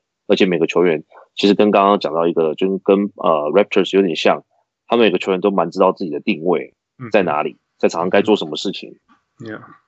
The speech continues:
Speaker 1: 然后目前我觉得关键就还是 Oladipo，他回来之后，因为球队一定是希望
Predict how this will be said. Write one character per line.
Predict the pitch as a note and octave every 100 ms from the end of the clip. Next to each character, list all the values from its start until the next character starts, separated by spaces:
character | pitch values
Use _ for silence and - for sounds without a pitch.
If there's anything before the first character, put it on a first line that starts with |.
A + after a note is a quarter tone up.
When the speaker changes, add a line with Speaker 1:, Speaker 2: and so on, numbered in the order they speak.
| _ _ -
Speaker 1:
然 | C#2+
后 | G2 F#2 E2+ D#2 D2 - _ _
目 | G2+ A2+
前 | G#2 F#2 -
我 | E2+
觉 | F#2+
得 | F2+ F2 F2 -
关 | G2 G2
键 | G2
就 | F#2
还 | F2+
是 | E2
Oladipo， | E2 D#2+ D#2 E2 D#2+
他 | F2+
回 | G#2 F#2+
来 | F2+
之 | G#2+
后， |
因 | C3
为 |
球 | C3 A2+
队 | A#2+ A#2 A#2+
一 | A2+
定 | A2 A#2
是 | A#2
希 | - G2+
望 | G#2+ E2